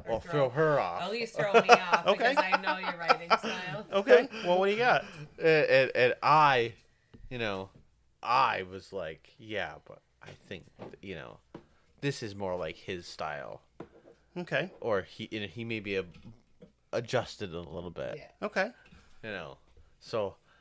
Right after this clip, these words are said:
Speaker 2: uh, our thought is this. First one is the real, and second one is you.
Speaker 3: Okay.
Speaker 2: All you.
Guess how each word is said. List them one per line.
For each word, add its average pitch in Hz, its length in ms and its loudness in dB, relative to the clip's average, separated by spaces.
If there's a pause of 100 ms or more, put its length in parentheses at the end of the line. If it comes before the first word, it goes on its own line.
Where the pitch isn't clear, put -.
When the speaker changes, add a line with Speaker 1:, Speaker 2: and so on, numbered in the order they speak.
(1160)
Speaker 2:
uh, 73 140 -8 (140)
our 143 300 6
thought 110 460 -2 (320)
is 107 240 -14
this. - 480 -14 (1000)
First 123 320 -4
one 131 260 -8 (380)
is 110 200 -10
the 110 100 -6
real, 87 420 -6 (800)
and 98 220 -8
second 95 480 -6
one 80 300 -12 (520)
is 87 400 -12
you. 80 340 -14 (1200)
Speaker 3:
Okay. 160 120 -8
Speaker 2:
All 95 140 -4
you. 76 240 -14